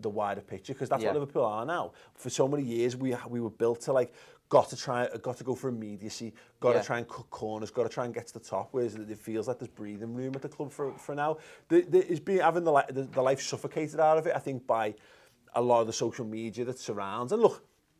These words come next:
Speaker 1: I hate seeing Liverpool not win. I, I'm, look, I'm, I'm in a re-, I'm down
Speaker 2: Yeah.
Speaker 1: in the dumps because I've just watched a bunch of Liverpool games where we haven't won. And I,
Speaker 2: And
Speaker 1: it's
Speaker 2: it was
Speaker 1: very hard.
Speaker 2: poor
Speaker 1: Yeah, but it,
Speaker 2: performances as well.
Speaker 1: again, and it's hard to, it's hard to unpick that 'cause seeing Liverpool lose is, it's like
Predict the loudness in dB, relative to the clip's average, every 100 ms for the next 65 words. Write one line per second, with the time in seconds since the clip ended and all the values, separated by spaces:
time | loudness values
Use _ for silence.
0 | _ _ _ _ 2 4 2 -2 -4 0
1 | 0 2 2 2 0 -2 -4 -2 2 4
2 | 4 0 0 0 0 0 0 0 -2 -2
3 | 0 2 4 2 -2 -2 -2 -4 -14 -18
4 | -20 _ -4 2 2 2 -4 _ -4 0
5 | 0 0 -8 -6 -4 -4 -4 -4 -4 -4
6 | 0 0 0 -4 -6 -8 -8 -8 -14 _
7 | -10 0 2 2 0 2 6 6 6 4
8 | 4 2 2 2 2 0 -10 -14 -10 4
9 | 6 6 2 -6 -2 -2 4 6 8 6
10 | -2 -10 0 2 2 0 -4 -4 -10 -6
11 | -6 -6 -6 -4 -2 -2 -2 -4 -4 -6
12 | -8 -10 -4 -4 -4